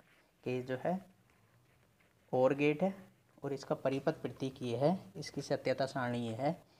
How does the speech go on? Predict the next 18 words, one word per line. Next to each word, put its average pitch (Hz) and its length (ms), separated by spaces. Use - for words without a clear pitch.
इसका 147 280
तरंग 165 360
रूप 151 260
और 143 160
मैं 147 80
समझा 127 320
देता 127 240
हूँ। 160 180
तरंग 147 260
रूप 147 220
में 151 260
बच्चों 135 320
को 156 100
थोड़ी 147 300
difficulty 135 680
आती 123 260
है, 147 100
मगर 151 220